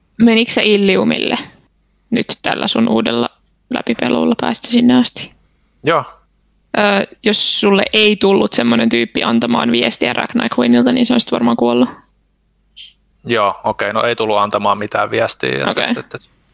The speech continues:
Speaker 2: siinä vaiheessa, et, et siinä tod-,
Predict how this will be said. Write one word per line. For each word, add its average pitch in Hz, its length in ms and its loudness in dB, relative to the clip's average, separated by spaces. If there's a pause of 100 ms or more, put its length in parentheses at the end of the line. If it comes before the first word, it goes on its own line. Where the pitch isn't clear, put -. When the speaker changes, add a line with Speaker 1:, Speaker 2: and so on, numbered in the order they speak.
(580)
Speaker 2:
siinä 127 320 -2
vaiheessa, 139 580 -2
et, - 120 -8
et 160 100 -14
siinä 131 200 -6
tod-, - 220 -4